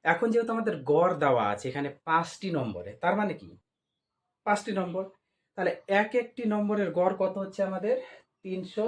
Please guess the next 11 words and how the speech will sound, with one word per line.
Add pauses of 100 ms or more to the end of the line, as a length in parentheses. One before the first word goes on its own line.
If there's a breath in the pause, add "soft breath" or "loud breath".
(140)
ছয়
দশমিক (320)
চার
করে, (340)
এক
একটি
নম্বরের
গড়, (720)
তাই
না? (500 soft breath)
এক